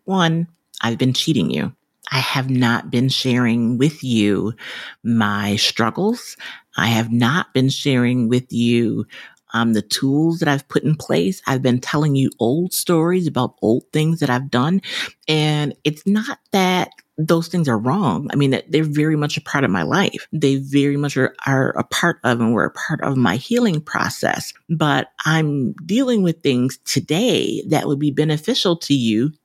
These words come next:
today. Like, why wait till I'm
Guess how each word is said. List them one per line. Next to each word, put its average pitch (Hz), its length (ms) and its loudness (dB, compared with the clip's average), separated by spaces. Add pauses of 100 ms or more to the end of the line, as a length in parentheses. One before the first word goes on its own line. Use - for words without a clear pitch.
(500)
today. 247 640 0 (240)
Like, 185 320 0 (300)
why 170 340 0
wait 226 300 0
till 180 140 0
I'm 156 160 0